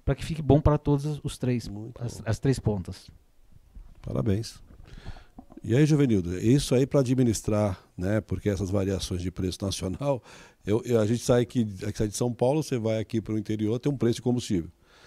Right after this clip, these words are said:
Speaker 2: Você chega, como, como o, o Paulo falou. E aí, essa questão des-, da, desse, dessa sistemática, né, desse sistema,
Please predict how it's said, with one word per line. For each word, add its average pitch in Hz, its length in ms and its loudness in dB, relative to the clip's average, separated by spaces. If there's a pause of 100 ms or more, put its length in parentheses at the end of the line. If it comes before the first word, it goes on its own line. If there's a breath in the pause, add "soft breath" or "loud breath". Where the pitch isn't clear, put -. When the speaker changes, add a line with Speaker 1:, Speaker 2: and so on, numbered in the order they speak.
(180 soft breath)
Speaker 2:
Você - 160 -10
chega, 113 240 -4
como, 117 420 0
como 107 260 -4 (100)
o, 107 260 -2
o 104 100 -6
Paulo 104 240 2
falou. 95 340 0 (440 soft breath)
E 104 100 4
aí, 123 260 6
essa 156 440 4
questão 107 500 2
des-, 98 240 2
da, 113 220 4
desse, 110 320 2
dessa 110 200 2
sistemática, 117 800 2
né, 104 120 2
desse 104 160 0
sistema, 110 460 2